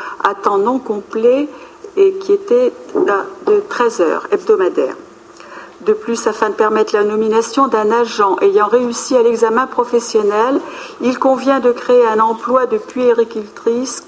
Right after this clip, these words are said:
cadre supérieur de santé à temps complet par suppression d'un emploi de puéricultrice cadre de santé à temps non complet.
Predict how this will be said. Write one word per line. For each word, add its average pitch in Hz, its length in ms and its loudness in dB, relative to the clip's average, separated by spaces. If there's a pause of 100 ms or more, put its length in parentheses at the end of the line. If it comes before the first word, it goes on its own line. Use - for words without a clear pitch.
cadre 262 480 0
supérieur 196 960 0
de 175 160 -2
santé 190 580 -2 (420)
à 214 120 0
temps 220 260 -2
complet 220 600 0
par 196 260 -2
suppression - 720 -4
d'un 185 220 0
emploi 190 380 0
de 165 120 2
puéricultrice 202 1300 -2
cadre 214 560 -2
de 160 180 -2
santé - 640 -4 (640)
à 196 100 0
temps 262 300 -2
non 247 180 0
complet. 208 400 -6